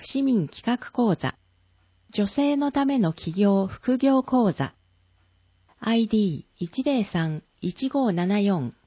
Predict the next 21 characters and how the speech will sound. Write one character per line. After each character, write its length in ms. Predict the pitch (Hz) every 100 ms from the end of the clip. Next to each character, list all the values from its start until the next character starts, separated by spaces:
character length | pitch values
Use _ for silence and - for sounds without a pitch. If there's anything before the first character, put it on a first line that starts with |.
| _ _ _ _ _ _ _ _ _ _ _ -
女 140 | -
性 280 | 165 202 196
は 180 | 190 185
子 140 | -
育 320 | 190 294 320 302
て 120 | 247
や 140 | 226
家 160 | 240 262
事 120 | 254
の 120 | 214
負 120 | 165 -
担 260 | 170 170
が 180 | 160 160
大 200 | 208 247
き 180 | - 269
い 40 |
こ 160 | 254 208
と 100 | 220
に 140 | 208
よ 160 | 180 160
り、 200 | 139 135